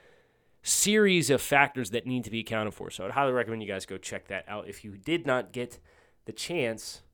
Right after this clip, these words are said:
to do so over the course of the weekend. It dropped on Saturday. BetOnline is the fastest and easiest way to place all of your favorite sports bets. Make sure you head over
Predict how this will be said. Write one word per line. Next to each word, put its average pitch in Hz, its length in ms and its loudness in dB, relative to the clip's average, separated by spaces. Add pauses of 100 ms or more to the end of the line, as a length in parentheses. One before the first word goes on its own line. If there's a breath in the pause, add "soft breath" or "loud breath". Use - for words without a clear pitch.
(200)
to 123 100 -4
do 120 240 -4
so 107 500 -4 (180)
over 135 200 0
the 120 80 -2
course 120 240 -4
of - 60 -10
the 110 60 -6
weekend. 104 320 -6
It - 100 -20
dropped 101 280 -6
on 101 160 -8
Saturday. - 540 -6 (1500)
BetOnline 226 440 10
is 165 120 2
the 156 100 -4
fastest 208 720 2
and 185 140 -2
easiest 160 480 -2
way 82 240 -10 (580)
to - 100 -4
place 160 280 4 (100)
all 226 300 12
of - 120 6
your 180 120 4
favorite 156 380 0
sports 139 340 -2
bets. - 320 0 (680 soft breath)
Make 196 240 6
sure 302 200 0
you 240 220 0
head 180 220 4
over 110 460 4